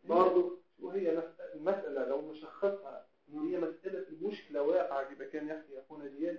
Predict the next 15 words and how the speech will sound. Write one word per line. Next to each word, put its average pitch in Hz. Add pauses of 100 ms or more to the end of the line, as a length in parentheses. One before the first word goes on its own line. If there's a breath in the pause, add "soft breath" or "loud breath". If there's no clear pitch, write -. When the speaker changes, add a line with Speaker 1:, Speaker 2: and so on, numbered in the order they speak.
Speaker 2:
في 165
الإلزامات. 151 (500)
Speaker 1:
أيوة. 147 (520)
Speaker 2:
أصل 214
المشكلة 208
في -
الإلزامات. 160 (320)
إن 214
لم 240
تقل 160
بقولي 220 (420)
فلست 190
مني 196
ولست 196
منك. 143